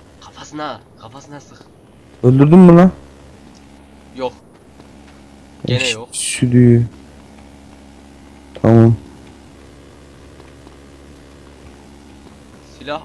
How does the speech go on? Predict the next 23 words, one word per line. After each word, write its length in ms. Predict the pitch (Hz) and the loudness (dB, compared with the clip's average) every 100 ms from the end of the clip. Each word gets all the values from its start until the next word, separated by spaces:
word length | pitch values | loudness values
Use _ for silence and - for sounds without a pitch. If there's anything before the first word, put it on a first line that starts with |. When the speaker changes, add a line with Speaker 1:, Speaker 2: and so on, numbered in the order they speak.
| - | -14
Speaker 1:
aranıyor. 460 | 123 127 131 123 95 - - _ _ _ - 71 - 69 71 69 - - - _ - - | -14 -14 -14 -18 -20 -20 -20 _ _ _ -20 -20 -20 -20 -20 -20 -20 -20 -20 _ -20 -20
Şerif 160 | 127 131 | -12 -2
Speaker 2:
Nerede 260 | 135 165 | 2 4
Speaker 1:
yeri 100 | 170 | 4
Speaker 2:
öldü? 100 | 139 | 4
Speaker 1:
yok 200 | 120 120 175 | 2 -6 -8
mu 80 | 156 | -8
lan 120 | 165 | -8
yoksa 420 | 165 143 - 127 | -8 -14 -14 -16
burada? 380 | 120 113 120 127 _ _ _ _ - - | -16 -18 -18 -18 _ _ _ _ -20 -20
Eğer 220 | 120 139 147 | -16 -14 -14
yoksa 420 | 156 160 156 143 | -14 -16 -16 -16
var 140 | 151 | -14
ya. 260 | 151 110 98 _ _ _ - - - - - - - - - - - | -16 -20 -20 _ _ _ -20 -20 -20 -20 -20 -20 -20 -20 -20 -20 -20
Speaker 2:
Yok 260 | - - - | -20 -18 -16
yolu. 260 | - - - - - - - - - - | -16 -16 -20 -20 -20 -20 -20 -20 -20 -20
Speaker 1:
Aynen 280 | - - - - - | -20 -20 -20 -20 -20
öyle. 160 | - - _ _ _ _ - | -20 -20 _ _ _ _ -6
Speaker 2:
Adam 180 | - - | -4 -4
Speaker 1:
Öyle 80 | - | -6
Speaker 2:
yok 100 | - | -8
Speaker 1:
değil. 120 | - | -2
Speaker 2:
lan. 200 | - - | -2 -2